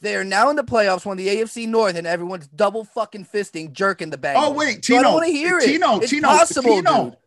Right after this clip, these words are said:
Speaker 2: What year is Zach
Speaker 1: Possible.
Speaker 2: Taylor in?
Speaker 1: Come on.
Speaker 2: What
Speaker 1: Come
Speaker 2: year
Speaker 1: on.
Speaker 2: is Zach Taylor
Speaker 1: Whatever.
Speaker 2: in, Tino?
Speaker 1: He had losing records both years. It doesn't
Speaker 2: Oh,
Speaker 1: matter.
Speaker 2: you're right.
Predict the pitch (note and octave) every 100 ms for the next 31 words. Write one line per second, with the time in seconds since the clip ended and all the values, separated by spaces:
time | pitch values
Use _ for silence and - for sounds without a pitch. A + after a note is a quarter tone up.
0 | _ F3+ D4+ C4 C#4+ E4+ D#4+ - F#3+ D#3+
1 | F3 D#3+ D3 D3 C3 A2+ _ _ - F3
2 | D#3 A2 G#2+ A2 _ _ _ _ _ -
3 | G3 A3 C4+ E4 - G3 F3+ F#3 D#3+ D3+
4 | F3 D#3 B2+ F3+ G#3+ A#3 A#3 A3+ A#3 B3
5 | A#3 A3 G#3+ F#3 D#3+ C3 E3+ D#3 D3+ B2+
6 | G#2+ - - D3+ F#3 F3+ C4 A#3+ A3 C#4
7 | F#4 G4 E4